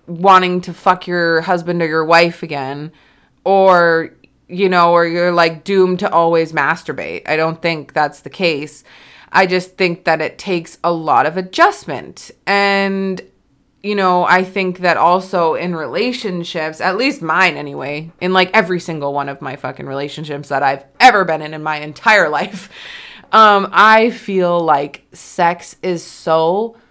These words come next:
fucking pressured. Like, it is so pressured. And, you know, nine times out of ten, well, no, I mean, I've, I don't think I ever pressure sex in my relationship just because, like, I'm not a,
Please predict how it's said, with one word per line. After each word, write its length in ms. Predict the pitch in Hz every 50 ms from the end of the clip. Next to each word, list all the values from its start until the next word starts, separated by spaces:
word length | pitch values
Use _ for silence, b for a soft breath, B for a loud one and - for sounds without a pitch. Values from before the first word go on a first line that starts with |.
| b b b b b b _
fucking 640 | _ _ - - - 185 180 180 - 208 202 190 190
pressured. 640 | 190 - - 170 165 156 - - - - - - - - _ _ _ _ _ _ _ _ _ _
Like, 200 | - 185 196 180
it 80 | 208 196
is 200 | 190 185 185 -
so 380 | - - - 214 214 226 247
pressured. 540 | 226 - - 196 170 170 - 151 107 - - - _ _ _ _ _ _ _ _ _ _ _ _ _ _ _ _ _ _ _ _ b b b b b b b b b b b -
And, 540 | - 208 208 208 202 202 196 196 196 185 190
you 80 | 196
know, 160 | 190 180 175 175
nine 220 | 175 170 170 180
times 220 | 185 220 208 208
out 100 | 214 214
of 80 | 208 202
ten, 100 | 208 - -
well, 240 | 165 160 156 117 -
no, 400 | 175 185 175 165 165 165 - -
I 140 | - 165 180
mean, 140 | 185 180 170
I've, 260 | 156 180 185 180 170 -
I 140 | - 175
don't 160 | 180 180 170 175
think 160 | 180 160 165
I 80 | 156
ever 300 | - - 156 147 160 160
pressure 340 | 156 - 180 165 165 - 175
sex 320 | 165 - 175 170 170 - -
in 60 | 175
my 100 | 180 170
relationship 560 | 170 170 170 175 170 - 180 170 190 185 175
just 200 | 165 165 156 160
because, 400 | 165 147 - 170 156 156 151 151
like, 200 | 156 147 143 -
I'm 140 | 147 156 156
not 220 | 156 151 151 147
a, 160 | 139 147 147